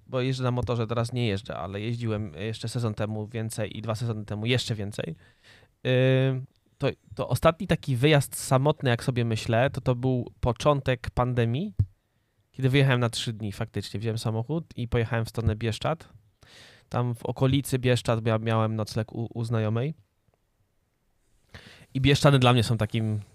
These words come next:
naj-, na-, dla mnie najpiękniejszym miejscem w Polsce, ale też taki, taki w głowie mam, że to jest taka samotność.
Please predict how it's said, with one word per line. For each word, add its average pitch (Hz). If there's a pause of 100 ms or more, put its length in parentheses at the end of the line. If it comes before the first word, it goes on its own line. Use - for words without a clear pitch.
(420)
naj-, 117
na-, 127
dla 127
mnie 147
najpiękniejszym 135
miejscem 123
w -
Polsce, 117
ale 113
też 120 (120)
taki, 120
taki 117
w 117
głowie 131
mam, 123
że 117
to -
jest 117
taka 110
samotność. 135